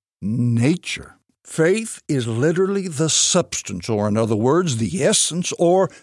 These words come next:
nature of something that you're hoping for. Faith is the very quality that makes up the thing that you're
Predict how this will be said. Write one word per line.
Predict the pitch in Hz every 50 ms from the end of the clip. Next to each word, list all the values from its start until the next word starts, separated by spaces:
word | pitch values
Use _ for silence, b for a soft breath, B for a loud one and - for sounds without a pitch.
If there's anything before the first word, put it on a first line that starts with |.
| B B
nature | 104 110 117 120 123 127 160 220 240 - - - 151 131 107
of | 107 107 -
something | - - 127 107 92 87 - 104 131 156
that | 156 175 165 -
you're | 190 214 214 202
hoping | 208 240 240 233 - 170 - - 233
for. | - - - - - - - - _ b b b b b b b b _ _ _ _ _ _
Faith | - 180 208 247 247 202 - -
is | 185 170 131 120
the | 139 127
very | 117 135 127 123 120 113
quality | - - - 135 156 202 233 233 170 101 90 - 117 135
that | 143 160 131
makes | 123 131 139 131 - -
up | 135 113 -
the | 123 113
thing | - - 160 160 135 117 139
that | 160 143 -
you're | 135 143 156 160 156